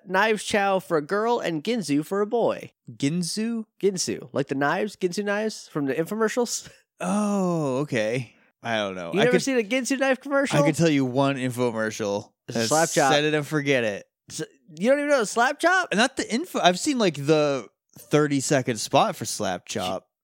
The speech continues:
Speaker 1: You've never seen a whole infomercial for s-,
Speaker 2: I
Speaker 1: oh,
Speaker 2: don't think
Speaker 1: boy.
Speaker 2: I have.
Speaker 1: You haven't seen the Magic Bullet? I watched a lot of inf-, I used to have very bad
Speaker 2: <laughs>
Speaker 1: insomnia. I've seen a
Speaker 2: Look,
Speaker 1: lot of infomercials.
Speaker 2: I used to watch that, s-, like, sit down and watch the rotisserie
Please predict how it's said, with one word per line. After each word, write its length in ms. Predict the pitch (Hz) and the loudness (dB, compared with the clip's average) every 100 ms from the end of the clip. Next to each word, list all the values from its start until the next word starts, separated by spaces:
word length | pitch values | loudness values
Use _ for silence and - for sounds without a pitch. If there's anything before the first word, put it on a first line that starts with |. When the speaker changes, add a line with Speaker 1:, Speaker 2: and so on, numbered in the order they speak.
| - | -18
Speaker 1:
You've 160 | 113 | -12
never 180 | 127 117 | -10 -10
seen 180 | - 113 | -8 -10
a 40 | |
whole 240 | 101 123 - | -4 -6 -4
infomercial 520 | 110 131 135 135 131 | -8 -4 -4 -4 -6
for 100 | 104 | -10
s-, 80 | 117 | -4
Speaker 2:
I 40 | |
Speaker 1:
oh, 100 | 131 | 0
Speaker 2:
don't 240 | - 147 131 | 0 -2 -2
think 200 | - 113 | 0 2
Speaker 1:
boy. 80 | |
Speaker 2:
I 20 | 117 | 0
have. 600 | 117 131 107 95 107 - - - | 0 -2 -2 -6 -12 -20 -12 -2
Speaker 1:
You 80 | |
haven't 140 | 180 196 | -2 -2
seen 20 | |
the 120 | 190 | 0
Magic 240 | 202 180 156 | 0 0 0
Bullet? 360 | 214 247 262 _ | 2 2 -2 _
I 140 | 156 202 | 2 2
watched 320 | 214 220 - | 4 2 2
a 60 | 220 | 0
lot 400 | 151 143 151 165 | 2 4 4 2
of 120 | 147 | 0
inf-, 220 | 160 156 | -4 0
I 100 | 156 | 2
used 140 | 185 160 | 2 4
to 100 | 196 | 2
have 180 | 143 170 | 2 4
very 240 | 175 170 | 4 4
bad 220 | 156 147 | 2 2
Speaker 2:
<laughs> 40 | 165 | 2
Speaker 1:
insomnia. 520 | - 147 127 123 120 | 2 2 2 0 0
I've 100 | 143 | 0
seen 140 | 202 | 2
a 60 | 180 | 2
Speaker 2:
Look, 180 | 156 143 | 4 4
Speaker 1:
lot 140 | 139 | 2
of 80 | 131 | 0
infomercials. 680 | 127 117 117 113 - - - | -4 -4 -4 -4 -4 -6 0
Speaker 2:
I 80 | 262 | 2
used 320 | 330 311 - | 4 0 0
to 60 | 185 | 2
watch 280 | 160 151 - | 4 2 2
that, 100 | 131 | 0
s-, 240 | - - _ | 0 -6 _
like, 300 | - 151 - - | 2 2 2 -10
sit 400 | 151 - 254 202 | -4 0 0 2
down 260 | 165 151 143 | 4 4 2
and 220 | 131 117 | -2 2
watch 360 | 131 131 - - | 2 2 -2 -4
the 120 | 120 | -2
rotisserie 920 | 120 117 131 120 127 123 120 120 - | -2 0 -2 0 -2 -2 -2 -4 -8